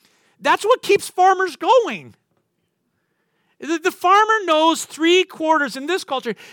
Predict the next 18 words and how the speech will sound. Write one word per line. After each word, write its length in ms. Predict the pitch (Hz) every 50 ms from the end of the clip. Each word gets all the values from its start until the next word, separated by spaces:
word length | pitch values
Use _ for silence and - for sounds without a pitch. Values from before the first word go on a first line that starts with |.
| -
he 180 | - - 285 294
knows 640 | 285 285 294 311 320 320 330 339 349 370 370 - -
three 220 | - - 320 302
quarters 500 | - - 302 294 294 294 294 294 262 214
of 140 | 269 277 262
his 120 | 262 233 196
seed 360 | - - 254 277 294 277 233
that 100 | 262 240
he 100 | 240 233
sows, 540 | 196 - - 247 254 262 285 311 320 226 226
it, 240 | 196 220 220 180 _ _ - - - -
it 120 | 240 247
will 280 | 247 285 320 339 359 359
not 280 | 330 311 302 294 _
produce. 520 | - 302 262 185 240 294 277 214 156 - -
Not 240 | 247 277 330 359 -
because 360 | 381 339 - - 311 269 220
there's 180 | 214 196 -